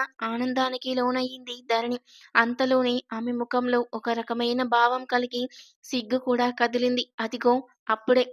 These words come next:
ధరణి ముఖంలోని మెరుపులను, సిగ్గులను కనిపెట్టేసిన దుర్గమ్మ గారు, "అర్థమైంది. చూసావా, అన్ని దారులు సులభం చేసేది కట్టుకున్నవాడే" అని చెబుతున్న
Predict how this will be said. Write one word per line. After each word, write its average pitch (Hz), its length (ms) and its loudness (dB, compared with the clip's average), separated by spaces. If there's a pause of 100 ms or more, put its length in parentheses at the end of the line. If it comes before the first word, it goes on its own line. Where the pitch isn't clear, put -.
ధరణి 220 340 -8
ముఖంలోని 240 580 -2
మెరుపులను, 240 540 -4 (500)
సిగ్గులను 262 560 2
కనిపెట్టేసిన 254 800 0
దుర్గమ్మ 240 460 0
గారు, 240 300 2 (260)
"అర్థమైంది. 247 640 -2 (380)
చూసావా, 254 480 2 (400)
అన్ని 233 340 0
దారులు 240 380 0
సులభం 247 420 0
చేసేది 254 540 0 (180)
కట్టుకున్నవాడే" 240 840 -2 (360)
అని 294 160 4
చెబుతున్న 277 500 0